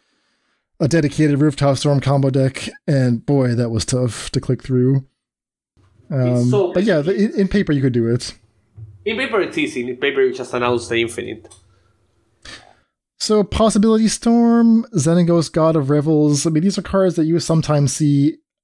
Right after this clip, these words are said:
Speaker 2: as part of, like, a one two A plus B combo,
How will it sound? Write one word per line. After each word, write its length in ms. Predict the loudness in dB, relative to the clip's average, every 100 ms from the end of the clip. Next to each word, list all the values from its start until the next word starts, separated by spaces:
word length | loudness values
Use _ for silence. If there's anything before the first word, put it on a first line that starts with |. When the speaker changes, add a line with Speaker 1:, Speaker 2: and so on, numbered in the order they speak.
| _
Speaker 2:
as 180 | -2 0
part 300 | -2 0 2
of, 140 | 2
like, 160 | 0 0
a 560 | 0 2 2 0 -2 -8 _
one 280 | -2 0 0
two 560 | 0 0 2 2 0 -2 -2
A 100 | -2
plus 200 | 0 -4
B 120 | -2 -4
combo, 520 | 0 0 0 0